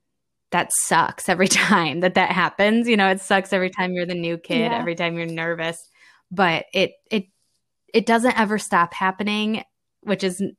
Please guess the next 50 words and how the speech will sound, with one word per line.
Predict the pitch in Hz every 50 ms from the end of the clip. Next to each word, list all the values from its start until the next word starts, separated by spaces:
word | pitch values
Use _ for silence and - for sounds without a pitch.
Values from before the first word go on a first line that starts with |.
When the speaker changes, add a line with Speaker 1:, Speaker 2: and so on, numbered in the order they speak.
| _ _ _ _ _ _ _ -
Speaker 1:
in | - 214 202 202 196
one | 190 180 185 185
way | 190 190 190 196 196 196
a | - 196
pessimistic | - - - 185 - - 196 190 190 185 - 202 196 -
way | 196 196
to | 190 196
look | 196 190 190 202
at | 196 190
it. | 196 190
But | 196 170 -
at | 180 170 -
the | 175
same | - - 165 165 170
time, | - - 180 175 175 175
it's | - 165 -
a | 180
good | - 175 170
reminder | 165 160 156 156 165 165 165
that, | 165 - -
like, | - 165 - - - - - - - - _ -
even | - 302 277 285 277
that | 262 233 226
person | 220 208 202 - 202
over | 190 180 185 175
there | 170 170 165 165 165 170 160 -
whose | 165 180 175 165 165 165 165 165 165 165 - - - _ -
husband's | - 214 202 196 196 185 175
been | 180 170 170
doing | 165 170 165 165 165
this | 165 165 -
for | - 165
twenty | 165 - 165 160 160 156
years, | 160 160 160 165 -
like, | 170 165 - _ - - _ _ _ _ _ _ _ _ _ _ _ -
they | 202 220 233
probably | 247 254 254 240 247 247
feel | - - 165
awkward | - - 180 - - 185 175 165
too, | - - 175 151 151 139
or | - - 196 202 202
they're | 190 208 214 220
in | 214 214
charge | 202 - - 196 190 185
of | 196 175 170
doing | 175 165 160 165
something | - 165 165 165 165 160
that | 156 -
they | - 156
don't | 160 165 165 - - -